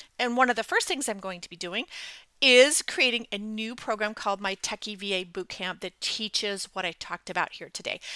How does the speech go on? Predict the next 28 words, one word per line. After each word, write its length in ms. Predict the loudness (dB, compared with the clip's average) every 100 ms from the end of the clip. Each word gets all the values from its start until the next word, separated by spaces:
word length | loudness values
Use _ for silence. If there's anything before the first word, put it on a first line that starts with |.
| -12 -14 -16
really 520 | -12 0 2 4 6
diving 420 | 8 8 6 0
into 300 | -2 -2 -4
the 80 | -4
different 320 | -4 -4 -8
pieces 360 | -4 -2 -2 -2
of 120 | -4
the 80 | -2
tech 320 | -2 -2 -2
stack, 380 | -2 -2 -4 -4
understanding 460 | -6 -2 -2 -2 -2
how 140 | -2
they 120 | -2
work 300 | -4 -8 -6
together, 420 | -6 0 0 0 -4
understanding 440 | -6 -6 -4 -6
the 280 | -6 -8 0
logic 460 | 6 6 6 0
and 140 | -4 -8
the 40 |
mar-, 300 | -4 -2 -2 -4
marketing 420 | -6 -4 -6 -10 -6
automation. 760 | -4 -4 -8 -4 -2 -2 -4 -10 -14 -12 -14 -16 -20 -8
It's 120 | 4
gonna 160 | 4
be 140 | 6 2
a 60 |
great 360 | 2 4 4 4